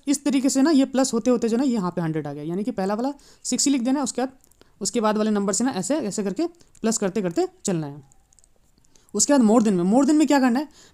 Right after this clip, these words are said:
more than में देखो जो लास्ट नंबर आया हमारा, यानी कि यहाँ पे भी आप यहाँ से भी निक-, ये इसका लास्ट नंबर या फिर आप इसको टोटल करोगे तो भी जो आएगा वो, उसको हम लोग को यहाँ पे सबसे ऊपर लिख देना पड़ता है। यहाँ पे लिख दिया हम लोगों ने हंड्रेड, अब ये हंड्रेड से माइनस कर देना सिक्स, आ गया नाइंटी फ़ोर।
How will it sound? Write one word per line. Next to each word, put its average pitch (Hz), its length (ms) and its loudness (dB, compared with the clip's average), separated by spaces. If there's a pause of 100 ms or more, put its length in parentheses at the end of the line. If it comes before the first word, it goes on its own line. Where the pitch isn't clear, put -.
more 240 140 2
than 277 100 2
में 269 120 4
देखो 196 180 0
जो 262 160 2
लास्ट 247 360 2
नंबर 233 200 0
आया 180 180 2
हमारा, 156 240 -2
यानी 196 220 0
कि 240 60 -2
यहाँ 208 260 0
पे 247 100 -2
भी 247 80 2
आप 233 100 2
यहाँ 202 160 2
से 226 100 -2
भी 240 60 2
निक-, 226 180 -2
ये 214 200 0
इसका 202 240 -4
लास्ट 226 220 0
नंबर 247 240 0
या 196 120 0
फिर 277 140 -2
आप 220 140 0
इसको - 140 -4
टोटल 214 240 -4
करोगे 220 280 -2 (340)
तो 247 80 2
भी 254 100 4
जो 233 100 2
आएगा 208 240 2
वो, 165 240 -4 (360)
उसको 240 180 0
हम 233 80 4
लोग 226 100 2
को 240 80 2
यहाँ 196 200 0
पे 226 100 -4
सबसे 208 220 -6
ऊपर 180 220 -2
लिख 165 120 -4
देना 151 200 -8
पड़ता 151 220 -14
है। 156 100 -16 (380)
यहाँ 185 120 -2
पे 220 80 -2
लिख 208 100 -2
दिया 233 140 0
हम 233 80 0
लोगों 240 120 0
ने 240 60 2
हंड्रेड, 233 240 0 (380)
अब 214 120 4
ये 277 80 6
हंड्रेड 214 320 4
से 277 80 0
माइनस 226 240 2
कर 220 120 0
देना 226 160 0
सिक्स, - 380 -4 (720)
आ 190 100 0
गया 214 120 0
नाइंटी 175 220 -2
फ़ोर। 160 220 -6